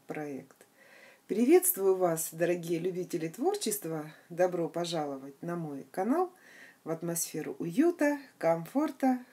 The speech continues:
хорошего настроения. С вами Елена Ситникова. И как вы уже догадались,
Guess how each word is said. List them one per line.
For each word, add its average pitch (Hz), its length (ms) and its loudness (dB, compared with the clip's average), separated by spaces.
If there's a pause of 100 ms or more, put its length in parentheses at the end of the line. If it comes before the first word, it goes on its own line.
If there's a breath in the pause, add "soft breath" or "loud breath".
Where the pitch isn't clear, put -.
хорошего 226 480 0
настроения. 277 920 0 (500 loud breath)
С - 140 -4
вами 302 640 4
Елена 175 680 -4 (160)
Ситникова. 156 720 -8 (800 loud breath)
И 214 100 -6
как 330 300 6
вы 277 200 4
уже 240 360 6
догадались, 233 920 4